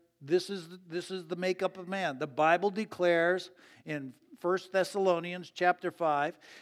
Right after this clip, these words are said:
it says this. It says, "I want to, you to be sanctified, holy." Spirit, soul, and body.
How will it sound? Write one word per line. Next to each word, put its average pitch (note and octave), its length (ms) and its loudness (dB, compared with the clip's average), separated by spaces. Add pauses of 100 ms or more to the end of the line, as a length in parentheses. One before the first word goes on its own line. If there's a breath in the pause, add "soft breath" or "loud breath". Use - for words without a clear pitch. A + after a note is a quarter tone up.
it E3 220 0
says F3 440 -4
this. E3 340 -4
It C#3+ 160 -14
says, D3+ 440 -2 (120)
"I E3 160 -2
want E3+ 320 -6
to, E3+ 260 -2
you F3 220 -6
to D#3 120 -10
be D3 180 -8
sanctified, E3 1120 -2 (340)
holy." F3+ 720 0 (2250)
Spirit, A3 640 4 (640)
soul, G#3+ 720 2
and F#3 160 -4
body. F3+ 380 6